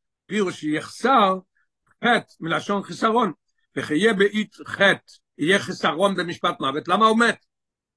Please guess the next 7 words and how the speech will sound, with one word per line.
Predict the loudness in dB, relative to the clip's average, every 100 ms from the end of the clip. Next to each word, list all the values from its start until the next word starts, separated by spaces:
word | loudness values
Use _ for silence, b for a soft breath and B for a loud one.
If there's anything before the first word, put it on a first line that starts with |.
| _ _ _ _ -12
יש | -8 -8
לו, | -12 -10
יש | 0 2 2 0
חיסרון | 2 4 4 2
פה. | -4 b b
מה | 2 2
החיסרון? | 2 0 0 0 -6 -6